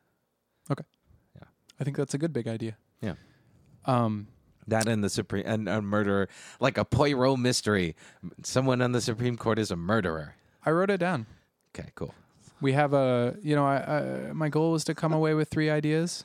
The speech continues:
Speaker 1: and,
Speaker 2: Great.
Speaker 1: uh, we've come away with three ideas.
Speaker 2: <laughs> Yeah, great.
Speaker 1: We have murder within the Supreme Court,
Speaker 2: <laughs> Uh-huh.
Speaker 1: collapse of civilization and diminishing resources. Tomorrow
Speaker 2: Yeah.
Speaker 1: will not be what today is.
Speaker 2: Yes.
Speaker 1: And, uh, clockwork in your hands. And I think that
Speaker 2: Great.
Speaker 1: those are three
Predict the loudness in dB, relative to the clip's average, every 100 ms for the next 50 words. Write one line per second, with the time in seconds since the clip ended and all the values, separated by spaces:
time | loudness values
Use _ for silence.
0 | -10 -4 -4 0 0 0 0 -2 -8 _
1 | _ _ _ _ _ _ _ -12 -4 0
2 | 2 4 2 2 2 2 0 -2 -4 -2
3 | 0 2 -2 -2 -2 0 0 2 0 -2
4 | -6 0 4 4 4 2 2 2 0 0
5 | 0 2 2 2 -2 -8 -6 -8 -10 _
6 | _ 4 4 4 0 2 4 4 2 4
7 | 2 2 2 0 2 2 2 2 0 0
8 | -2 0 2 2 2 2 0 0 0 0
9 | 0 0 0 0 -4 -6 -8 -8 -14 -4
10 | 0 2 4 2 2 0 0 -2 -4 -2
11 | 0 -2 -4 -8 -2 0 2 0 0 0
12 | 2 2 2 2 2 -2 _ 0 2 2
13 | 2